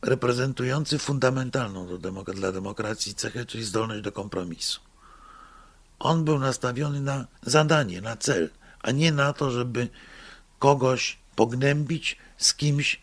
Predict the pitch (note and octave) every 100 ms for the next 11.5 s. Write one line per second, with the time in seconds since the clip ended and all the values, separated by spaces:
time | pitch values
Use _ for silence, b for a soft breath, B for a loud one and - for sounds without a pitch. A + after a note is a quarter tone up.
0 | - A#2+ A#2+ D#2+ E2 - - - B B
1 | B B - D#3+ - E3 D#3+ D#3 C#3 D3+
2 | D3 D3 A#2+ - D3 C3+ C#3+ C#3+ C#3+ -
3 | C#3 A#2+ C#3+ C#3 D3 D3+ C3+ B2 G#2+ A2+
4 | A#2+ B2 A2 B2+ A#2 A2+ A2 C#3+ C#3 C3+
5 | A2 A2+ A#2+ G2+ G#2 G#2 - A2+ A2+ A2
6 | G2 G2+ F#2+ F#2+ - B B B B B
7 | - - A2+ A#2+ B2+ A#2 E3 F3+ F3+ E3+
8 | D3+ D3+ D#3 C#3 D3 C#3+ C#3+ C#3 C3 A2+
9 | G#2+ G#2+ G#2+ G#2+ G#2+ G#2+ B B B B
10 | D3+ D#3 C#3 C3 D#3 D3+ D#3+ - - -
11 | C3+ C#3 C3+ C#3